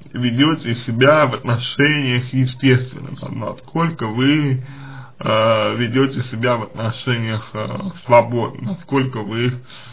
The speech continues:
э, раскрепощены в хорошем смысле этого слова, э, без, ну, ну,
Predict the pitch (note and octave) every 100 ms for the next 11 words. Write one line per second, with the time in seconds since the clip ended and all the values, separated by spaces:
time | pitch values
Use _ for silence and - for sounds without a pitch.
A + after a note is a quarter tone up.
0 | - - - - A2+ A2+ - A#2+ C3 -
1 | C3+ B2 - B2 - C3+ C3 B2+ G#2+ G2
2 | - - - - - - A#2+ A#2 - A#2
3 | - B2+ A#2 A#2 A2 G2+ A2+ G#2+ - F#3
4 | F3 E3 C3 - - - - - - A2+
5 | A2+ A2 A2 A2+ C3 D3 - - - -
6 | - - - - - - - - - -
7 | - F#3 A3 G3 C#3+ F3+ E3+ A#2 G#2+ G2
8 | F#2+